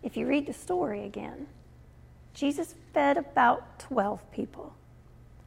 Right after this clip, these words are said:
And then those twelve went and fed thousands. I don't know what your how long question is. And I don't know the answer to it.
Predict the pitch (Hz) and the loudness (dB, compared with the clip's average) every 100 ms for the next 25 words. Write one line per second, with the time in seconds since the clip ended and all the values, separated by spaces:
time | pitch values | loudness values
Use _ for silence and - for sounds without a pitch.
0 | - - - - - - 226 208 208 226 | -20 -20 -20 -20 -14 -4 -2 0 2 4
1 | 262 262 - - 190 196 220 - - - | 4 0 -6 -2 -2 -2 -10 -16 -20 -20
2 | - - - - - 214 233 240 214 - | -20 -20 -20 -16 -4 0 0 -2 -6 -4
3 | 196 - 180 180 180 - - - - - | -6 -4 -6 -6 -12 -16 -18 -20 -20 -20
4 | - - - - - - - - - - | -20 -20 -20 -20 -20 -20 -20 -20 -20 -20
5 | - - - - - - - - - - | -20 -20 -20 -20 -20 -20 -20 -20 -20 -20
6 | - - - - - - - - - - | -20 -18 -20 -20 -20 -20 -20 -20 -20 -20
7 | - - - - - - 233 240 220 208 | -20 -20 -20 -20 -20 -2 4 6 6 4
8 | 214 233 208 247 208 214 202 202 196 - | 2 0 -2 0 0 0 -2 -2 -6 -6
9 | 196 - - 208 202 226 - - - - | -8 -6 -8 -6 -8 -12 -18 -20 -20 -20
10 | - - - - - - - - - - | -20 -20 -20 -20 -20 -20 -20 -20 -20 -20
11 | - - - - - 233 240 247 254 254 | -20 -20 -20 -18 -8 -4 4 6 8 8
12 | 254 247 269 - - 254 - 262 311 | 6 6 4 0 -8 -10 -8 -6 -6